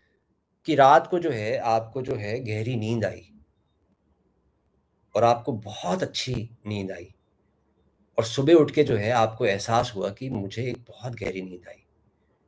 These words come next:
कि भीतर कोई था देखने वाला। तो विचारों को भी देखना कुछ ऐसा ही है कि जहां पे आप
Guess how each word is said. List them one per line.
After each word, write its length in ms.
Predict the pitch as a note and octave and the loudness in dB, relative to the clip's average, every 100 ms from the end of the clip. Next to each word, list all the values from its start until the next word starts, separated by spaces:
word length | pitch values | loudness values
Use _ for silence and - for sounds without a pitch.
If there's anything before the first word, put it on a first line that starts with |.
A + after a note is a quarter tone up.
| - | -6
कि 80 | A#2+ | -2
भीतर 360 | A2 B2 D3+ | 0 4 4
कोई 120 | E3+ | 6
था 400 | E3 - - C3+ | 4 2 -2 2
देखने 340 | A#2+ G2 F#2+ E2 | 4 2 -2 -8
वाला। 320 | F2 - - _ _ _ _ _ _ _ _ _ _ _ _ _ _ _ - _ _ _ _ _ _ _ _ _ - _ _ _ _ _ _ _ _ _ _ _ _ _ _ _ - | -8 -10 -18 _ _ _ _ _ _ _ _ _ _ _ _ _ _ _ -20 _ _ _ _ _ _ _ _ _ -20 _ _ _ _ _ _ _ _ _ _ _ _ _ _ _ 0
तो 80 | C3+ | 2
विचारों 500 | A#2 A2+ F#2+ G#2 A#2 | 4 2 2 2 2
को 380 | C3 D3+ - _ _ _ - | 4 2 2 _ _ _ -4
भी 140 | B2+ | -2
देखना 320 | A2+ G#2 B2+ | 2 0 0
कुछ 180 | B2+ - | -2 -2
ऐसा 280 | G2 G2 A#2+ | -2 -2 0
ही 120 | A#2+ | 0
है 140 | A#2 A#2+ | 0 -2
कि 100 | C3 | -4
जहां 300 | G2+ F#2+ G2 | -4 -2 -2
पे 120 | - | -4
आप 420 | - G#2 A#2 D3 | -2 4 4 2